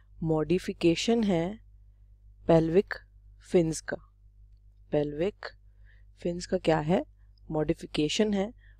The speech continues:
और ये पेल्विक फिन्स के एंटीरियरली थोड़ा प्रेजेंट होते हैं, ठीक है, सॉरी, पोस्टीरियरली प्रेजेंट होते हैं, फाइन। और अब इनका फंक्शन अगर हम देखें, तो इनका फंक्शन क्या है? इनका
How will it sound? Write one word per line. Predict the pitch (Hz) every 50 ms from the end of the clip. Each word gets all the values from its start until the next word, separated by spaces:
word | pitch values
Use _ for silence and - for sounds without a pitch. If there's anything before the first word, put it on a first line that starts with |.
| - -
और | - 165 160 156
ये | 165 185 214
पेल्विक | 214 - - 170 165 165 180 190 -
फिन्स | - 175 165 160 -
के | - 214 233 - -
एंटीरियरली | 175 175 175 - 202 202 208 196 226 220 214 214 214
थोड़ा | 202 - 185 180 196
प्रेजेंट | - - 160 147 - 156 143 -
होते | 156 147 - -
हैं, | 143 143 143 143 - - - - - - - - - - - -
ठीक | 196 - -
है, | 185 - - - - - -
सॉरी, | - 190 175 160
पोस्टीरियरली | - 170 170 - - - 208 214 202 214 208 202 202 196
प्रेजेंट | - 170 151 151 151 147 -
होते | 151 - - 143
हैं, | 139 147 139 - - - - - - - - - - -
फाइन। | - 170 202 247 254 - - - - - - - - - - -
और | 147 147 151 151 151
अब | 147 - - 185 180 190 185 - - - - -
इनका | 196 208 208 240
फंक्शन | - - 196 185 - - 220 220
अगर | 202 202 202
हम | 202 196
देखें, | 180 175 - 196 190
तो | 202
इनका | 190 190 202
फंक्शन | 190 - 147 147 - - 170 156
क्या | 151 - 135
है? | 131 139 151 143 - - - - - - - - -
इनका | - 180 185 190 185 - - 226 240 254 269 262 -